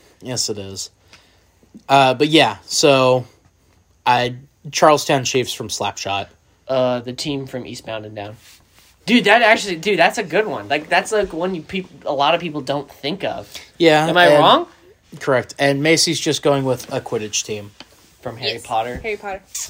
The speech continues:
Speaker 1: Yes.
Speaker 2: Should we, should, should have made it an actual sport.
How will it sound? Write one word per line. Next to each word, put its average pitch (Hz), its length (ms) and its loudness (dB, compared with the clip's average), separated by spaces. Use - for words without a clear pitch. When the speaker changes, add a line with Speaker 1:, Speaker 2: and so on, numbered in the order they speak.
Speaker 1:
Yes. - 340 -10
Speaker 2:
Should 180 300 -12
we, 240 100 -4
should, 262 320 -4
should 311 180 -4
have 285 80 -2
made 240 160 -2
it 226 100 -4
an 170 120 -6
actual 147 420 -4
sport. - 540 -12